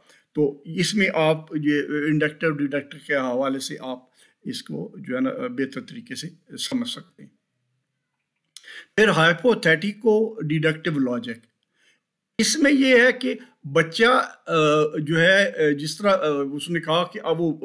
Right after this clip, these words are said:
पूरे साइंसदान बन जाते हैं बच्चे, कंप्लीट साइंसदान ब-, ब-, इस उम्र में ब-,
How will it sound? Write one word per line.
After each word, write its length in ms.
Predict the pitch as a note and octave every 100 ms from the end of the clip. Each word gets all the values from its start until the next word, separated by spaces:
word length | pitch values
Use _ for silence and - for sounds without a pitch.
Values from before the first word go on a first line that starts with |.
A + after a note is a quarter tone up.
| C3+ -
पूरे 200 | E3+ E3+
साइंसदान 600 | F3 D#3 C#3+ C#3 D3 D#3+
बन 160 | D3 C#3+
जाते 300 | C3+ C3 C#3
हैं 100 | B2+
बच्चे, 280 | A#2+ - A#2
कंप्लीट 420 | - C#3+ D#3 D#3+
साइंसदान 500 | D#3 C3+ B2+ C#3+ C#3+
ब-, 180 | C3+ C3
ब-, 140 | G#2+ C#3+
इस 160 | D3
उम्र 160 | C#3 C#3
में 220 | C#3 C3
ब-, 180 | C3+ -